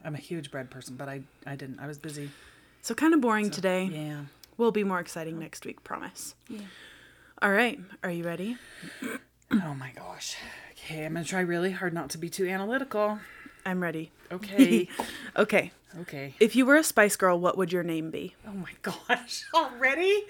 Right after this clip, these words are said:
Speaker 1: You hit me with that one right off the bat?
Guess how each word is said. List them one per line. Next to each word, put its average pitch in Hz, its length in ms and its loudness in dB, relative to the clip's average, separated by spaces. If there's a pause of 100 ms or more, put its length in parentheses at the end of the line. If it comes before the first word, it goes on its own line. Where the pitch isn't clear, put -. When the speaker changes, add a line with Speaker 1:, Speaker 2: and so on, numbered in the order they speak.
(300)
Speaker 1:
You 302 120 2
hit 285 240 2
me 330 140 2
with 294 180 2
that 247 160 6
one 269 200 2
right 233 200 6
off 247 240 4
the 254 80 -2
bat? 208 640 4